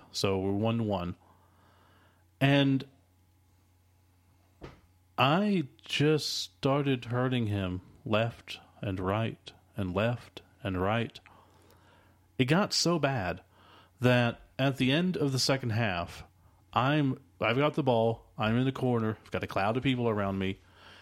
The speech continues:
He's, he's down to just three. I think he had three vamps. Um,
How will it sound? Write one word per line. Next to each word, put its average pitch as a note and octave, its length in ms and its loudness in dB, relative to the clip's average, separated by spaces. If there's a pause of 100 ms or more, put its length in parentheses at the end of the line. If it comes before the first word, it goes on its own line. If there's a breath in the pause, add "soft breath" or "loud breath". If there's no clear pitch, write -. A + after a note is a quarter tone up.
(160 loud breath)
He's, C#3+ 340 0 (160)
he's C3 220 -2
down C#3 320 2
to A#2 540 0 (220)
just - 340 -2
three. B2+ 460 -2
I - 40 -20
think F#3+ 180 -2
he D#3 120 0
had A#2 180 0
three G#2+ 180 -4
vamps. F2 460 -8 (380)
Um, F#2 280 -4